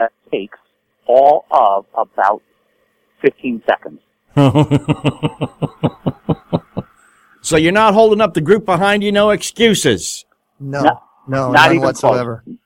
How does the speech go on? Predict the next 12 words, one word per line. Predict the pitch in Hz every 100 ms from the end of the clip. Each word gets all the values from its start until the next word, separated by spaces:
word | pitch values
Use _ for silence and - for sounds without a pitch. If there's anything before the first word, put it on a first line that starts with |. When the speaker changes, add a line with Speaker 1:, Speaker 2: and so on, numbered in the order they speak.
| _ _ _ _ _ _ _
Speaker 2:
Hmm. | - 131 104 82
Speaker 1:
Now, | - 131 -
it's, | 151 175
it's, | - -
it's | 254 - 180
almost | 160 156 -
funny | 147 135
'cause | 131 120
by | 131
the, | 139 -
by | 135
the | 131